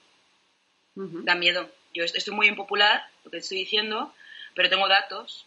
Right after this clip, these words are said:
Speaker 2: <laughs> Tengo datos.
Speaker 1: <laughs>
Speaker 2: Porque estoy investigándolo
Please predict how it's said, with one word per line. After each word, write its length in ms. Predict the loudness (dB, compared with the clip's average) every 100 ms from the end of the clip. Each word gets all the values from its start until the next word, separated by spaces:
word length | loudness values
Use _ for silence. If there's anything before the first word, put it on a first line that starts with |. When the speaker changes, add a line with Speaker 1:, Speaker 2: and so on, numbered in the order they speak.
| 2
Speaker 2:
<laughs> 600 | 6 6 6 2 2 2
Tengo 180 | 0 4
datos. 720 | 4 2 -2 -8 -10 -12 -14 -16 -12 -10 -4
Speaker 1:
<laughs> 400 | -2 -2 -4 -10
Speaker 2:
Porque 200 | -10 -6
estoy 160 | -2 0
investigándolo 680 | -2 -2 2 2 2 -2